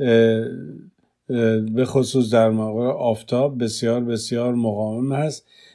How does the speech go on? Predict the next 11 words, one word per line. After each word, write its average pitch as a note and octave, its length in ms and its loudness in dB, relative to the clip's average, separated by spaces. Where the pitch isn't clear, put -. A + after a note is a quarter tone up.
و A#2 140 6
می‌شه D#3+ 360 4
از B2 240 2
چوب E3 340 0
این D3 240 4
درخت B2 480 0
هم C3 300 -2
برای A#2+ 400 6
درست A#2 440 2
کردن، A2+ 440 4
اه، B2 680 2